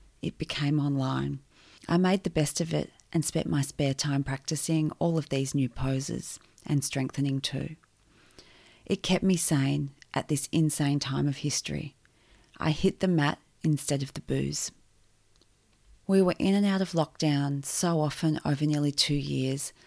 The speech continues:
that over time I did lose some strength and discipline. In fact, by late twenty twenty-one, the wheels had fallen off my practice.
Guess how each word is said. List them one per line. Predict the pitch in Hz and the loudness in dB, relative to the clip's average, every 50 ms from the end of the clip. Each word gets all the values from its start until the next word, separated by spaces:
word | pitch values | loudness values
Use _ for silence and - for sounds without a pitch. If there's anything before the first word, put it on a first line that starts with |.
| - - - - - | -20 -20 -20 -12 -4
that | - 170 170 | -2 2 4
over | 170 175 175 180 180 | 4 4 2 0 0
time | - - 156 156 156 147 143 143 147 147 - - - | -2 0 0 0 2 2 2 0 0 -2 -6 -6 -2
I | 147 156 | -2 -2
did | 151 - 170 165 - 151 | 0 0 -2 0 2 2
lose | 147 151 147 | 2 2 2
some | - - 151 147 139 | 2 0 0 0 0
strength | - - - 139 131 127 - - - - - - - - - | -2 -4 -4 -2 -4 -4 -4 -8 -14 -18 -20 -20 -20 -10 -4
and | - 156 143 | 0 0 0
discipline. | 139 127 - - 139 - - - 139 143 151 - _ _ _ - - - - - - - - - - - - - - - | 0 0 -2 -2 -4 -8 -6 -8 -8 -8 -8 -10 _ _ _ -20 -20 -20 -20 -20 -20 -20 -20 -20 -20 -20 -20 -20 -20 -10
In | - - 175 | -2 0 0
fact, | 165 - - 160 151 - - - - _ - | 0 0 0 -2 -2 -2 -4 -10 -12 _ 0
by | 170 160 | 2 2
late | 156 160 160 160 165 - | 4 4 4 2 2 2
twenty | - - - 170 160 - 170 | -2 -2 0 0 0 0 0
twenty-one, | 160 - 165 160 160 170 170 156 147 135 143 151 151 143 - _ _ _ - | -2 0 0 0 0 0 -2 -2 -2 -2 -2 -2 -4 -6 -10 _ _ _ 0
the | - 165 | 0 2
wheels | 147 160 156 151 156 156 - | 4 4 4 4 4 2 2
had | 151 156 - | 0 -2 -2
fallen | - 156 151 147 147 139 | 0 0 0 2 2 2
off | 135 131 - - | 0 -2 0 0
my | 151 139 | -2 -2
practice. | 143 - 139 123 - - - - 147 - - - | 0 -4 -6 -8 -8 -8 -8 -8 -6 -8 -10 -12